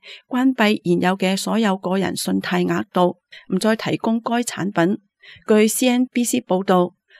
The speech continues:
富國銀行呢一種稱作循環信貸額度嘅產品，允許客戶借貸三千至十萬美元嘅款項，用喺償還高利息信用卡債務、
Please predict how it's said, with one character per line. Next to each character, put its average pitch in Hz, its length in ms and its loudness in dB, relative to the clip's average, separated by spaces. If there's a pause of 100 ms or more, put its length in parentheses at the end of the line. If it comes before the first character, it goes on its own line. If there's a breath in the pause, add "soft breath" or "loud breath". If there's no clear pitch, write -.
(140 soft breath)
富 233 160 -2
國 226 180 0
銀 175 240 2
行 175 260 0
呢 254 120 0
一 269 80 0
種 196 260 0
稱 240 240 0
作 208 260 0 (200 soft breath)
循 180 220 0
環 185 220 2
信 220 300 0
貸 214 300 0
額 - 200 -6
度 165 160 0
嘅 185 200 0
產 190 340 -2
品， 170 220 -2 (280 soft breath)
允 226 160 0
許 202 220 2
客 214 160 -4
戶 180 140 -6
借 196 240 -2
貸 185 380 -2 (180)
三 254 280 0
千 262 240 2
至 214 240 0
十 208 200 -4
萬 180 260 2
美 170 160 0
元 196 180 0
嘅 175 140 -2
款 - 240 -4
項， 185 260 0 (400 soft breath)
用 196 140 2
喺 202 220 2
償 185 320 0
還 180 220 2
高 262 200 -2
利 202 140 2
息 254 200 -2
信 196 240 -2
用 170 160 2
卡 196 220 -6
債 185 220 -2
務、 180 280 -2